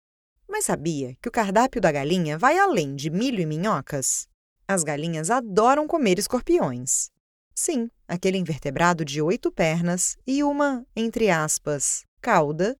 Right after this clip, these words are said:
com um ferrão que pode ser muito perigoso pra nós, humanos.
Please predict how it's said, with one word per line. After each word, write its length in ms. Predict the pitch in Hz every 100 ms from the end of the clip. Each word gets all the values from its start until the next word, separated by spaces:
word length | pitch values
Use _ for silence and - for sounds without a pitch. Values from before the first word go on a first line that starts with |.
| _
com 220 | 330 339
um 40 | 277
ferrão 400 | - 143 170 156
que 140 | 165
pode 240 | - 208 220
ser 240 | 240 190
muito 400 | 175 180 262 302
perigoso 520 | 339 359 233 165 170
pra 160 | 226 320
nós, 480 | 311 143 147 - -
humanos. 760 | 311 381 220 127 131 127 -